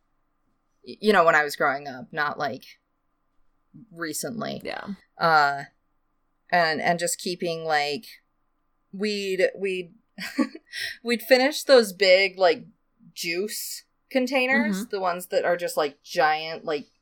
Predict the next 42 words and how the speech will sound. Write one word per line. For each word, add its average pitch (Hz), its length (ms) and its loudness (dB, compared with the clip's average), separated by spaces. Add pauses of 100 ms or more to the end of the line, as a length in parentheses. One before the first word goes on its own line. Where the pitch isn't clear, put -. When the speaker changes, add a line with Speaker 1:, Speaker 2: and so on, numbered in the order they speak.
(640)
Speaker 1:
maybe 170 360 -8
even 170 300 -8
more 156 260 -2
than 160 120 -2
a 156 80 0
gallon 156 500 2
juice 156 280 -10
containers 185 320 -4 (260)
Speaker 2:
Yeah. - 40 -4
Speaker 1:
that 185 80 -2
are 151 80 0
fucking 156 420 0
sturdy 160 560 0
as 135 140 -4
hell. 147 460 2 (460)
And 190 180 0
we'd 180 220 -2
wash 175 360 6
'em 247 160 -2
real 220 200 2
thorough, 220 580 2 (360)
and 190 220 2
then 175 360 2 (120)
we'd 175 320 -12
fill 196 240 -2
'em 214 100 -4
up 208 160 -6
with 214 240 -8 (400)
tap 240 320 6
water, 156 560 2
and 170 160 -6
then 160 280 -6
just 175 220 -14
put 180 120 0
a 147 40 -4
cap - 380 2
full 175 240 0
of - 100 -20
bleach 170 300 -10
in 254 180 -2
there, 277 220 -2
Speaker 2:
Mm-hmm. 180 220 -4